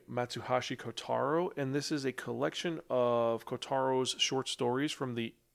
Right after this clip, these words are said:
manga anthology Suki Toko no Tane, and it's a hundred forty pages of short stories with seven works with a unique dreamy style to it. Again, has a unique art style, t-, and I think it's gonna be a great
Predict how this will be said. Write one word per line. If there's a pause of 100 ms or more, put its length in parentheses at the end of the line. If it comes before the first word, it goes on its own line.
manga
anthology
Suki
Toko
no
Tane, (720)
and
it's
a
hundred
forty
pages
of
short
stories
with
seven
works (100)
with
a
unique
dreamy
style
to
it. (560)
Again,
has
a
unique
art
style,
t-, (340)
and (640)
I
think
it's
gonna
be
a (100)
great